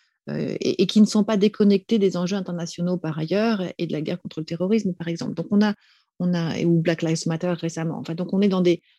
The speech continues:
dans une une visibilité des questions des héritages coloniaux qui font que désormais, euh,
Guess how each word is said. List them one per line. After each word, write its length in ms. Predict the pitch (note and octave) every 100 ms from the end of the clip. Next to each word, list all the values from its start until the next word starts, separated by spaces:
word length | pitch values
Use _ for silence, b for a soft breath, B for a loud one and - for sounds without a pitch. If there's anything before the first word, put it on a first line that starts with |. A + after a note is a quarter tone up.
| -
dans 120 | F#3+
une 220 | G3 G#3 F#3+ _ _ _ _ _ _ _ _
une 180 | F3+ F3
visibilité 680 | F#3 A#3 B3 A3+ A#3+ A#3 B3+
des 120 | G3+
questions 480 | A3 G#3+ - A#3 A#3
des 200 | G3+ F#3
héritages 380 | F#3 F#3 G3 -
coloniaux 720 | F#3 F3+ F#3 G#3+ C#4 D#4 _
qui 200 | - A#3+
font 340 | A#3 - C#4+ D4+
que 160 | -
désormais, 880 | G#3+ G3+ F#3+ G#3 F#3+ G3+ B3 D4 E4+ _ _ _ _ -
euh, 160 | F3+